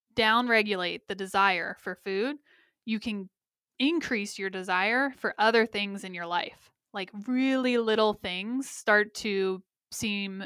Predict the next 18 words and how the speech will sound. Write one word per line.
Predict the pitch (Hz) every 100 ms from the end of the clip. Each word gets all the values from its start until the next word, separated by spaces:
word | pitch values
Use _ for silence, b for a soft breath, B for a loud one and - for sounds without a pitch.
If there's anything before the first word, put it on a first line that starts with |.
| -
super | - - 285 262 220
meaningful | 208 196 196 214 269 269 269 254
and | 214
just | 208 -
feel | 214 185
really | 202 202 196
delightful. | 180 170 175 170 - - - - _ _ _ _ _
Like, | 202 190
delighting | 220 208 208 214 226 226
in | 220
the | 190
sunrise | 180 - 190 226 247 254 254 247
and | 196
the | 185
sunset | - 202 214 240 277 277 269 -
sounds | - - 196 220 247 240
really | 240 247
cliche, | 247 254 240 269 240 190 180